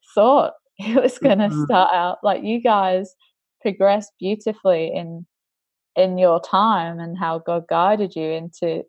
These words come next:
Speaker 1: you know, doing your <laughs> five day a week now and on
Speaker 2: Yeah.
Speaker 1: different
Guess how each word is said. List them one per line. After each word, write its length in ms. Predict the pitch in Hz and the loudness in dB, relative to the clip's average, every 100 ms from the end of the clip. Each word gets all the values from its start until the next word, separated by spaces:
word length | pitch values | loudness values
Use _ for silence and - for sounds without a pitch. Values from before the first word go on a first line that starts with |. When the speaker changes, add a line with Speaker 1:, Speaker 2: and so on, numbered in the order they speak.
| - | -10
Speaker 1:
you 100 | 202 | -6
know, 160 | 175 165 | -6 -4
doing 340 | 180 180 170 | -2 -2 -4
your 140 | 165 - | -10 -6
<laughs> 40 | |
five 300 | 196 190 180 | -4 -2 0
day 220 | 202 202 180 | 2 6 4
a 100 | 170 | 4
week 300 | 190 247 - _ | -2 -6 -10 _
now 500 | 175 160 156 175 202 _ 190 | -10 -8 -6 -8 -10 _ -10
and 340 | 180 175 175 _ _ _ _ _ _ _ _ _ _ _ _ _ _ _ 196 | -8 -10 -14 _ _ _ _ _ _ _ _ _ _ _ _ _ _ _ 0
on 280 | 190 175 | 0 0
Speaker 2:
Yeah. 160 | 180 - | 2 2
Speaker 1:
different 240 | 160 202 | 0 -10